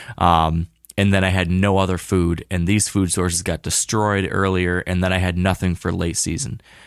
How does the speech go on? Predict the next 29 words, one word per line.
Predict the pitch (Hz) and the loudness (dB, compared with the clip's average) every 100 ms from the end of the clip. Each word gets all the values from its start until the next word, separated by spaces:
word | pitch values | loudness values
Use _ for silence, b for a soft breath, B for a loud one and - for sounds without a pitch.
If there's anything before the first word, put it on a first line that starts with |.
| B | B
Uh, | - 87 82 | 0 2 2
I'm | 98 104 101 | 2 2 2
never | 98 101 113 | 2 2 2
gonna | 110 101 92 | 0 0 0
let | 95 | 0
myself | 95 90 98 90 90 | 0 0 0 -2 0
go | 92 87 | 0 2
into | 87 - | 0 0
late | 87 90 80 | 0 0 0
season | - 92 87 | 0 0 0
without | 85 87 90 87 - | 0 0 0 -2 -6
a | - | -8
high | - 90 92 | 0 0 0
quality | - 92 87 87 | 0 2 2 0
late | 87 90 - | 0 -2 -2
season | - 92 87 | -2 0 0
food | 82 90 85 | 0 0 0
source | - 85 85 - - | 0 -2 -4 -6 -6
again | 92 92 76 62 - b b b - | -4 -2 -2 -4 -10 b b b -4
in, | 95 82 82 82 | 0 2 0 0
in | 95 87 | 0 2
this | 87 | 2
spot | - 95 90 - | 0 0 0 0
that | 87 | -2
I | 85 | -2
can | - 82 | -2 -4
do | 82 | -4
that. | - - - B B B - | -6 -8 -10 B B B -2
Um, | 87 80 80 82 | 2 2 2 -2